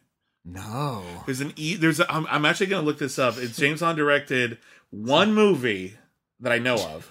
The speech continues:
Speaker 1: <laughs> James Hong directed a movie.
Speaker 2: James Hong
Speaker 1: Okay.
Speaker 2: directed a movie. James Hong, if you don't know who we're talking about, James Hong is a, uh, is a character actor
Speaker 1: Hmm.
Speaker 2: who basically was the go-to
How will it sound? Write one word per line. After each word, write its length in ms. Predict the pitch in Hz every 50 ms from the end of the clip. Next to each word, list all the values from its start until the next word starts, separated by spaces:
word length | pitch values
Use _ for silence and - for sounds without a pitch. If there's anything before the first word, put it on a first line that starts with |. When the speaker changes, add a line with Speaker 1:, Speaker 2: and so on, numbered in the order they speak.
| 180 -
Speaker 1:
<laughs> 80 | 220 -
James 320 | - 185 208 220 214 170
Hong 240 | 160 170 190 190 175
directed 360 | 160 151 156 156 - - 165
a 40 | 170
movie. 340 | 147 135 127 120 113 117 123
Speaker 2:
James 200 | 156 175 196 202
Hong 80 | 214 214
Speaker 1:
Okay. 60 | 208
Speaker 2:
directed 220 | 214 208 208 226 208
a 20 |
movie. 160 | 190 175 160
James 180 | 160 196 226 214
Hong, 160 | 220 208 196
if 60 | 160
you 60 | 170 175
don't 100 | 180 185
know 60 | 190 170
who 60 | 175
we're 80 | 165
talking 240 | 156 170 143 139 135
about, 160 | 131 120 117
James 180 | 123 131 139 135
Hong 320 | 143 139 135 131 131 131
is 560 | 139 123 127 127 123 123 123 123 117 110 - - _ - - - - - _ -
a, 380 | 117 120 123 123 123 123 120 120
uh, 540 | 104 120 120 120 117 117 113 113 113 113 110 -
is 160 | 123 120 120
a 160 | 123 120 113
character 460 | 117 - - 202 226 220 - - 143 127
actor 520 | 120 113 110 - - 110 110 107 104 - _ _ _ - - _ _ -
Speaker 1:
Hmm. 60 | -
Speaker 2:
who 460 | 156 151 151 147 143 143 147 147 - _ _ - _ _ -
basically 960 | 165 160 170 185 185 - 220 196 196 185 185 190 190 190 185 185 175 175 175 - - 147 120 _ _ _ _ _ - - _ _ - - _ _ _ -
was 640 | 165 151 147 147 156 151 151 151 139 131 127 - _ _ _ _ _ -
the 360 | 139 135 139 139 127 113 110
go-to 880 | - 151 147 147 151 160 151 - - 160 151 147 147 147 143 139 135 127